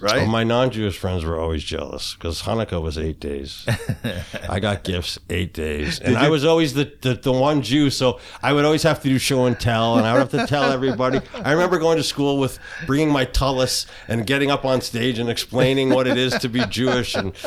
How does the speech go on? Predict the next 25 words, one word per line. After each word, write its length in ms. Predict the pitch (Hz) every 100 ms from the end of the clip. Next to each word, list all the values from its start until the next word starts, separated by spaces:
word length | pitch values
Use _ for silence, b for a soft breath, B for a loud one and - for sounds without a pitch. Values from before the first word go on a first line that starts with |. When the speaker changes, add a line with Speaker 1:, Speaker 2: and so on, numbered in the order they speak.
| 247 B B -
Speaker 2:
talking 320 | 127 127 135
about 240 | 123 123
Israel 480 | 117 131 127 135 127
and 140 | 110 -
kibbutz 340 | 117 110 104
Seymour 420 | 123 127 127 117
something. 600 | 104 123 120 107 113 107
I, 360 | 104 110 107 104
yeah, 440 | 110 113 107 104
I 20 | 104
was, 280 | 104 101 90
Speaker 1:
The 120 | 127
prayer 320 | 113 123 120
shawl, 200 | - 117
Speaker 2:
I 60 | 143
was 180 | 156
Speaker 1:
right? 60 | -
Speaker 2:
always 240 | 175 165 135
the 180 | 147
only 260 | 135 147 143
Jew 280 | 107 117 131
in 100 | 120
class, 440 | - 123 95 76
Speaker 1:
Yeah, 120 | -
Speaker 2:
right? 200 | 120 120